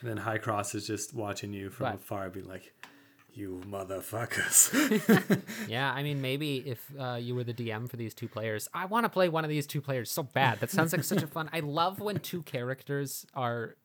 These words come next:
Speaker 2: intertwined from inception.
Speaker 1: Yeah.
Speaker 2: And especially, I love the idea of building characters with another person so that your abilities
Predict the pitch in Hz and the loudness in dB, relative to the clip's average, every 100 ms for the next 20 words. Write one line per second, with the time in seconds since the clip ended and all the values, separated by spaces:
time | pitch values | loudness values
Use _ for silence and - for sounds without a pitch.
0 | _ 147 123 135 - 117 127 - 117 104 | _ -4 -2 -4 0 0 0 -2 -4 -4
1 | - 104 - 143 151 - - 139 117 120 | -2 -4 -2 -2 -2 -6 -6 2 4 4
2 | 117 110 - - - - 151 - 156 - | 2 -2 -8 -20 -20 -6 0 2 0 -2
3 | 170 175 156 143 143 147 170 170 143 139 | -2 -2 0 2 2 0 0 -2 0 -2
4 | 139 120 - 113 117 127 131 123 117 117 | -2 -6 -4 -2 0 0 -2 -2 -2 -2
5 | - 123 117 113 120 113 110 - 104 131 | -2 -4 -2 -4 -4 -4 -4 -4 -4 -2
6 | 127 123 - 123 107 107 117 107 110 107 | -2 -2 -2 -2 0 -2 -2 -4 -4 -4
7 | 107 123 131 123 | -2 -2 -2 -4